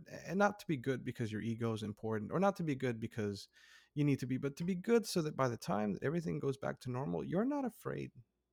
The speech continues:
to try that, to show the world what you did, to be proud of something that happened in this time. Now, obviously, stay safe. I'm not condoning driving over to your friend's house and doing a bunch of shit, licking each other's faces. I'm not saying that. I'm just saying,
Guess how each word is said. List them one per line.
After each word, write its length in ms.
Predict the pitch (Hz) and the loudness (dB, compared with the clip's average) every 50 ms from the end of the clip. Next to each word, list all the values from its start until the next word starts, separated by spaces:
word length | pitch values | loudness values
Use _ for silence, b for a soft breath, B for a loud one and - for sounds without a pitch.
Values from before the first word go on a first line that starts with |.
| _ _ _ _ _ - | _ _ _ _ _ -8
to 80 | 127 | -8
try 260 | - - - 123 123 120 | -8 -6 -4 -4 -4 -4
that, 220 | 113 - - - - _ _ _ _ _ _ - | -4 -8 -12 -14 -18 _ _ _ _ _ _ -10
to 80 | - 120 | -6 -6
show 260 | - - 139 135 131 | -4 -2 0 0 0
the 80 | 123 120 | -2 -4
world 260 | 113 107 110 107 117 | -4 -6 -6 -4 -4
what 200 | 110 104 - - | -6 -8 -8 -10
you 60 | 98 | -14
did, 180 | - - - - | -14 -14 -14 -10
to 60 | 127 | -6
be 100 | 131 131 | -6 -6
proud 260 | - - 127 120 123 120 | -2 0 0 0 0 0
of 80 | 113 | -4
something 300 | - - 113 113 104 95 101 | -6 -8 -8 -10 -10 -12 -10
that 100 | 104 113 | -8 -8
happened 260 | 110 110 - - 123 | -8 -10 -12 -14 -14
in 80 | 123 | -14
this 120 | - - - | -14 -14 -12
time. 260 | - - - 113 113 _ _ _ _ B B B B B B B B B B B B - 151 | -12 -14 -14 -14 -18 _ _ _ _ B B B B B B B B B B B B 2 4
Now, 80 | 147 | 6
obviously, 260 | 143 139 139 - 139 120 | 6 6 6 2 0 -2
stay 200 | - - 123 110 | -2 -2 -2 0
safe. 360 | - - - 139 135 - - | 0 2 2 2 2 2 0
I'm 80 | 123 127 | -2 -2
not 160 | 117 113 - | -2 -2 -2
condoning 400 | - 113 101 117 117 117 117 110 | -2 0 2 4 4 4 4 4
driving 340 | 107 113 107 107 104 107 107 | 4 4 4 4 4 2 0
over 160 | 107 101 104 | 0 0 0
to 80 | 107 98 | -2 -2
your 80 | 98 | -4
friend's 340 | - - 107 104 101 - 98 - | -4 -6 -6 -6 -4 -6 -6 -4
house 240 | - 101 104 101 - | -4 -4 -4 -4 -6
and 100 | 101 101 | -4 -2
doing 140 | 104 104 104 | -2 -2 -2
a 40 | |
bunch 280 | 101 110 104 104 - - | -2 -2 -4 -4 -4 -4
of 60 | 98 | -4
shit, 280 | - - - 104 101 104 | -4 -2 -2 -2 -2 -2
licking 240 | 107 101 - 107 101 | -4 -6 -4 -6 -6
each 140 | 98 - | -4 -4
other's 180 | 101 101 98 - | -4 -4 -6 -6
faces. 340 | - 104 101 95 104 101 - | -6 -6 -6 -6 -6 -4 -2
I'm 100 | 123 147 | 2 4
not 180 | 156 143 113 - | 4 4 4 4
saying 220 | - 113 98 95 | 0 -2 -2 -2
that. 120 | 98 95 101 | -2 -2 -2
I'm 140 | 113 147 | -2 -2
just 160 | 156 156 - - | -2 -2 -2 0
saying, 260 | 139 120 104 101 | 0 0 0 0